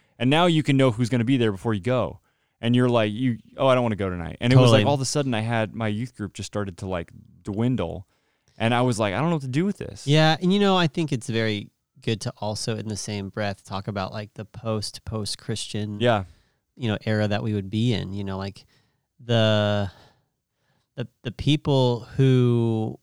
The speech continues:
Speaker 2: were necessarily, like, like, we, the kids who are, like, teenagers now,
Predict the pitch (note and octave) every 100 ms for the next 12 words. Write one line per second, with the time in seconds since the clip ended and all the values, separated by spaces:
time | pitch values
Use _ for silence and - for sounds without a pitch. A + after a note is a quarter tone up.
0 | _ B2 A2+ G#2+ G#2+ - A#2+ - A2+ A2
1 | A2 A2 - G#2+ - - _ _ _ _
2 | _ _ - A#2 A#2+ C#3 C#3+ - _ A#2+
3 | - - F3+ - D3 A#2+ - - _ B2
4 | A2+ - - - C3 A#2 A2+ F#2+ G#2 G#2+
5 | A2+ F#2 E2 G2